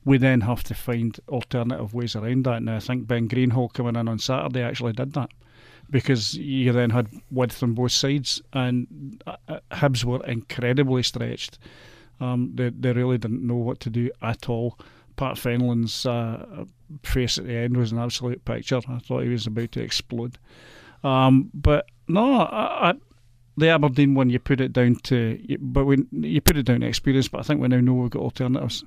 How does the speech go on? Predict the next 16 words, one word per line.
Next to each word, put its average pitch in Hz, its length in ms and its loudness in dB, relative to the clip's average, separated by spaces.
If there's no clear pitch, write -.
There, 135 120 -2
there's 120 320 -2
other 127 200 2
things 123 260 0
we 127 100 0
can 117 200 -2
do 127 140 2
here. 117 260 0
Um, 120 500 2
and 135 140 2
I'm 135 80 4
still 139 540 2
of 123 200 -4
the 127 120 -2
opinion 123 640 -2
that 123 360 -2